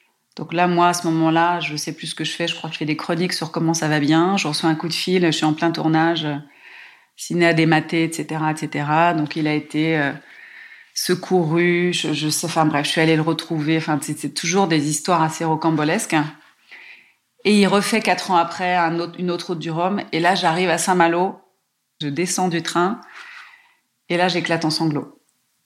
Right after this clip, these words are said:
Et je me dis, « J'y arrive plus. J'arrive plus à encaisser. Les absences, le danger, j'y arrive plus. » Mais c'est compliqué.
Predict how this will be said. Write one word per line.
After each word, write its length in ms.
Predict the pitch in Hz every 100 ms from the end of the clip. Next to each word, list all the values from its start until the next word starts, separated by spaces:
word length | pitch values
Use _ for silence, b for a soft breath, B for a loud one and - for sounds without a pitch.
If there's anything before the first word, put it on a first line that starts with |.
| _ _ - _
Et 100 | 170
je 120 | 165 165
me 100 | 165
dis, « 440 | 156 170 - - _ _ _ _ _ 160
J'y 100 | 165
arrive 160 | 147
plus. 340 | - - - - _ _ _ _ _ _ _ _ _ _ -
J'arrive 300 | 170 165 -
plus 100 | 175
à 40 |
encaisser. 500 | 160 160 - 139 - _ _ _ _ _ 165
Les 140 | 160
absences, 580 | 156 - 147 151 - - _ _
le 100 | 170
danger, 580 | 160 165 156 151 - - _ _ _ _ _ _
j'y 100 | -
arrive 220 | 156 151
plus. » 260 | - - - _ _ _ b b b b
Mais 120 | 165
c'est 120 | 165 170
compliqué. 540 | 175 175 180 262 -